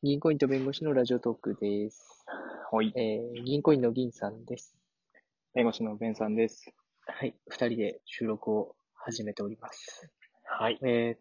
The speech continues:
Speaker 1: と、二人とも外でリモート収録ということで、
Speaker 2: うん。
Speaker 1: ちょっ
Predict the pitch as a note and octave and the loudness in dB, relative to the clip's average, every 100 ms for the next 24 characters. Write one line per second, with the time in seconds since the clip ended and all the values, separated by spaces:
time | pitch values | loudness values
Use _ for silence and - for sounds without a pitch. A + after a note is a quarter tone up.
0 | - A2+ A2 - C#3 C#3+ C#3 D3 - B2+ | 0 2 2 2 2 2 2 2 2 2
1 | A2+ A#2 A#2+ A#2+ B2+ - C3+ A2+ - A2 | 0 0 0 0 0 2 4 4 2 -2
2 | A2 - - G#2 G#2 G2 G#2 _ _ _ | -2 -4 -8 -4 -2 -2 -4 _ _ _
3 | _ _ _ G#2 G#2 - - | _ _ _ -4 -4 -4 -14